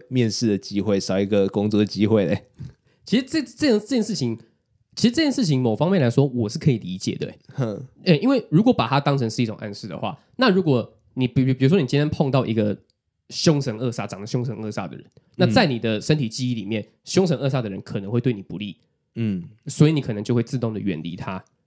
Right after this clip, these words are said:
Speaker 2: 这件事情我觉得跟星座有点关系。你之前可能被双子座的人伤，伤害过什么的，
Speaker 1: 嗯。
Speaker 2: 然后你，你自动就会觉得说：“啊，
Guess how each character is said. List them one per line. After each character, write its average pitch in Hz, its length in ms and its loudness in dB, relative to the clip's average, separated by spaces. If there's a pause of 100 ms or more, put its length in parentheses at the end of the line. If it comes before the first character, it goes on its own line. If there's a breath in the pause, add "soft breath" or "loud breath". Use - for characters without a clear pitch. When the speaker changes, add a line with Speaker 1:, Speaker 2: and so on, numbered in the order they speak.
(120)
Speaker 2:
这 190 120 4
件 160 60 6
事 147 100 -2
情 123 180 -2
我 104 160 -2
觉 104 140 -4
得 104 100 -6
跟 110 220 -2
星 110 160 -6
座 107 120 -2
有 92 60 -4
点 90 100 -10
关 - 200 -8
系。 - 180 -14
你 139 140 2
之 240 180 -6
前 127 180 0
可 120 180 -6
能 110 160 -6
被 151 140 4
双 131 160 -2
子 120 120 -6
座 113 120 -8
的 82 120 -10
人 50 180 -12 (400)
伤， 107 300 -8
伤 110 220 -6
害 107 160 -6
过 - 200 -10 (120)
什 - 120 -14
么 - 80 -14
的， - 100 -10
Speaker 1:
嗯。 113 340 -6
Speaker 2:
然 120 120 -4
后 131 220 2 (100)
你， 123 140 -6 (140)
你 143 120 -2
自 185 160 -6
动 147 180 0
就 135 100 0
会 131 100 4
觉 110 160 -8
得 101 80 -6
说 110 200 -4
：“啊， 139 140 -4